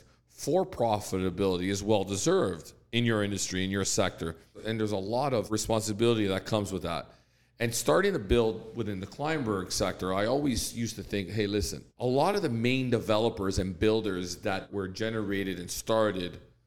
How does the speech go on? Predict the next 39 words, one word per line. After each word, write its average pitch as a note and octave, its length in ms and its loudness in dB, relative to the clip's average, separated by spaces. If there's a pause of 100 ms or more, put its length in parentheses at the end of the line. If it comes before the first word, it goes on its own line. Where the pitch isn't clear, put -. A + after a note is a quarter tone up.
(340)
happen B2+ 500 0
here G#2+ 260 0
in F#2+ 140 -6
Woodbridge E2 480 -4
and F#2+ 240 -6
Vaughan, E2 440 0
right?" G#2+ 220 2
A G#2 40 -2
lot A#2+ 180 2
of A2 80 0
Italians G#2 720 -2
have F#2 120 -8
become F#2+ 540 -6 (680)
major D3+ 440 0
developers. G#2+ 680 -2
And A2 160 -2
I A2 40 0
wanna A#2 220 0
get A2 180 0
on G2+ 100 -2
this F2+ 160 -6
topic, A2 340 -4 (140)
right? A#2 220 -4
And F#2+ 220 -4 (760)
I'm A2 160 -2
like, G#2 180 0
"Well, A2 460 0 (180)
right D3 260 0
now, A#2 680 0 (100)
if B2+ 220 -2
there's F#3+ 200 0
a E3 60 -4
developer A2 480 0
who's G#2+ 180 0
gonna G#2+ 220 -4
sell A2 420 -2
you G2+ 280 -2
a F2+ 180 -6
lot, F2+ 560 -6